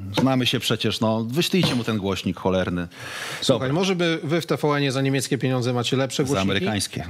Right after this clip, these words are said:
Speaker 2: Dobra, dobra, my swoje wiemy. My <laughs> działamy tutaj na ty-, na takim,
Speaker 1: Mylisz nas
Speaker 2: jakie
Speaker 1: z Onetem.
Speaker 2: nas stać. Nie, z nikim was nie mylę. Oglądam fakty i wiem
Speaker 1: Czemu zacząłeś do mnie mówić liczbym nogę i nagle <laughs> jak do funkcjonariusza jakiegoś?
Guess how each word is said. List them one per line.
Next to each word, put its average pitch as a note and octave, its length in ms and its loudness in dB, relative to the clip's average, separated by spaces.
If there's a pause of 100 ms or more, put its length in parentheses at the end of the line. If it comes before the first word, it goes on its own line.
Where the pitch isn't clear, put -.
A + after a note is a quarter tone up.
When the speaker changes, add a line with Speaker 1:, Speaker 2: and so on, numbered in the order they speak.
(540)
Speaker 2:
Dobra, F3 300 2
dobra, B2+ 240 0
my B2 100 0
swoje A#2+ 280 0
wiemy. D3 360 0 (320)
My E3 280 2
<laughs> - 100 2
działamy C#3 420 0
tutaj C3 320 0
na B2+ 120 0
ty-, C3 240 -2
na C3+ 80 2
takim, A#2 180 0
Speaker 1:
Mylisz A#2+ 240 2
nas A#2+ 60 0
Speaker 2:
jakie A2+ 100 -2
Speaker 1:
z - 40 0
Onetem. A#2+ 340 2
Speaker 2:
nas E2+ 100 -6
stać. B3 220 -8 (880)
Nie, D3+ 180 2
z D3 100 -4
nikim F#3 260 0
was D3+ 220 0
nie D3 100 2
mylę. G#2+ 220 0 (260)
Oglądam D3+ 360 2
fakty D3 440 0
i B2 60 0
wiem B2+ 140 0
Speaker 1:
Czemu C#3+ 120 0
zacząłeś G#2 280 0
do G#2+ 60 2
mnie G2+ 120 2
mówić G2 300 -2
liczbym G#2 260 2
nogę G2+ 220 0
i F2+ 60 2
nagle F2 320 0
<laughs> A2+ 720 -2
jak - 120 -6
do A2+ 80 2
funkcjonariusza B2 760 0
jakiegoś? B2 480 -2